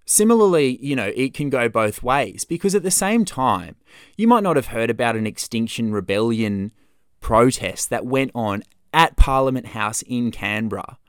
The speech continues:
where they lit a pram on fire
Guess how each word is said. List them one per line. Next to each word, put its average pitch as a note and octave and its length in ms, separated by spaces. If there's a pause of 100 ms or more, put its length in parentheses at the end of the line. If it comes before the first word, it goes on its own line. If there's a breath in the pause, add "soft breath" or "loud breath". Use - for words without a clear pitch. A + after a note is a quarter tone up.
(400 soft breath)
where C3+ 220
they E3+ 400
lit B2 500
a C#3 80
pram A2+ 640
on G#2 200
fire G2 680